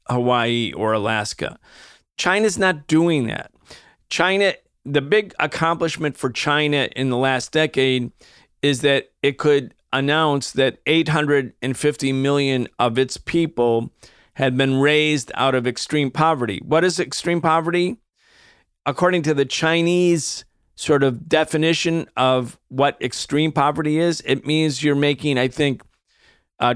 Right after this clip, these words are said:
two point three dollars a day, right?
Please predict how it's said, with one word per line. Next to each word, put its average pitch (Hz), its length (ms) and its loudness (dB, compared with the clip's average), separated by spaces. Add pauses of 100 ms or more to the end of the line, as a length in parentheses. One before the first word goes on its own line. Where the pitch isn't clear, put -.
two 170 220 2
point 147 420 -2
three 143 760 0 (400)
dollars 131 680 2 (180)
a 107 80 0
day, 113 720 0 (800)
right? 131 340 2